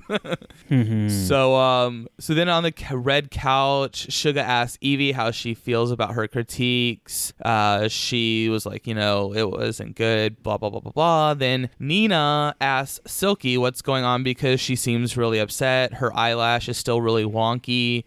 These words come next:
Speaker 1: And, um, <laughs> Silky s-, <laughs> says that, uh, she's tired of the fake and the phony, pot, kettle, meet each other. And then she says that if you're going to be a judge, then you should be on the judges panel.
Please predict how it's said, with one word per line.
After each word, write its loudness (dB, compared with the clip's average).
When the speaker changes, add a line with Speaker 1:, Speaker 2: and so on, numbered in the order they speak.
Speaker 1:
And, 2
um, 0
<laughs> 2
Silky 0
s-, 0
<laughs> -4
says 0
that, 2
uh, 2
she's -4
tired 0
of 0
the 0
fake -2
and -4
the -2
phony, 0
pot, -2
kettle, 0
meet -2
each -2
other. -2
And 0
then 0
she -2
says 0
that 2
if 0
you're -2
going 0
to 0
be -4
a 2
judge, 2
then -2
you 0
should -2
be 2
on 0
the 2
judges 0
panel. -8